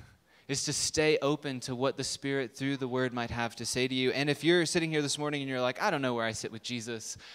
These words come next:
I, I don't know what my apprenticeship to Jesus looks like," um, I, I have a similar invitation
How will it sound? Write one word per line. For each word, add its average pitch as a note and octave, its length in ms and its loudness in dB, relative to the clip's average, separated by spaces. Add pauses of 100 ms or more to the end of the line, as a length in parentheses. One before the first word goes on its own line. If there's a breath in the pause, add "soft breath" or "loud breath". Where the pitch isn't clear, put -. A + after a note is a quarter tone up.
(140 loud breath)
I, C#3 220 2
I E3 40 4
don't C#3+ 180 2
know C#3+ 180 2
what C3+ 160 -2
my C3 140 -4
apprenticeship B2+ 540 -4
to A#2 100 -8
Jesus A#2+ 360 -4
looks C#3 240 -6
like," B2+ 340 -4 (260 loud breath)
um, B2 240 -6 (120)
I, A2 140 -6
I C3 120 2
have C#3+ 140 0
a C#3 60 -2
similar C#3 400 -4
invitation G#2+ 640 -8